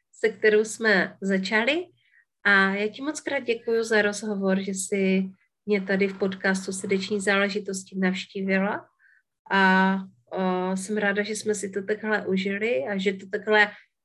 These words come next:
krásně, zlehka plynulo. A, a budu se těšit zase někdy na slyšenou nebo na shledanou.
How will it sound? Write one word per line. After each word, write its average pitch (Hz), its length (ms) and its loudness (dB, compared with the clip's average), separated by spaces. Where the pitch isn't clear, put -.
krásně, 277 1120 2
zlehka 208 800 2
plynulo. 190 840 0
A, 190 400 2
a 190 260 2
budu 226 180 0
se 277 160 -6
těšit 285 360 -8
zase 233 240 -6
někdy 233 320 -2
na 214 100 2
slyšenou 220 520 -4
nebo 208 420 -2
na 180 140 0
shledanou. 170 680 -8